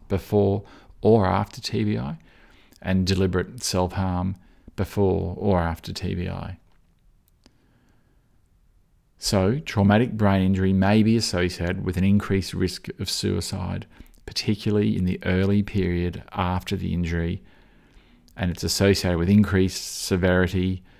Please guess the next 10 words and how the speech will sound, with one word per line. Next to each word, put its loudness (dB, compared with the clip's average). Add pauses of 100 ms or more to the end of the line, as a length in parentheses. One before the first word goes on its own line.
(580)
and 0
more 4
or 2
longer 2
medical 0
contact. -6 (1300)
This 0
is 2
at 2
least 2